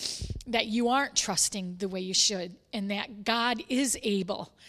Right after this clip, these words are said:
but that you're not letting him help you when you allow yourself to get into that state. So an hour later, Shoshana texted me, and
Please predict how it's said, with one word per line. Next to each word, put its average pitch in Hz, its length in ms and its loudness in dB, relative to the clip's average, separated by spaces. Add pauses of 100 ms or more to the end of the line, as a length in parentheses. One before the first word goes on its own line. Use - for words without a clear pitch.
(240)
but 202 120 -6
that 214 200 2
you're 214 200 2
not 226 240 -2
letting 220 280 -2
him 185 360 -6
help 220 380 -4
you 233 340 -2 (280)
when 190 160 -4
you 220 200 2
allow 208 220 0
yourself 208 480 -4
to 202 80 -6
get 180 240 -10
into 180 160 -10
that - 220 -6
state. - 400 -4 (840)
So 262 400 4 (180)
an 240 180 -4 (120)
hour 285 340 2
later, 240 440 -2
Shoshana 208 680 -2
texted - 440 -8
me, 175 280 -14 (640)
and 202 380 -2